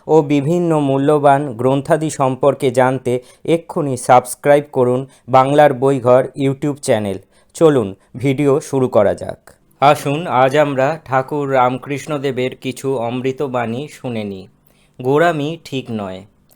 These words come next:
এই হলো সংকীর্ণ মানসিকতা। আমার ধর্মই ঠিক, অন্য সব মিথ্যা,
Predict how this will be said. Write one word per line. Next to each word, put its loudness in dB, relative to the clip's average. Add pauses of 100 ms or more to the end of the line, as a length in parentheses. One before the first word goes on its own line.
(260)
এই -2
হলো 0
সংকীর্ণ -4
মানসিকতা। -6 (560)
আমার 0
ধর্মই 0
ঠিক, -8
অন্য -4
সব -4
মিথ্যা, -6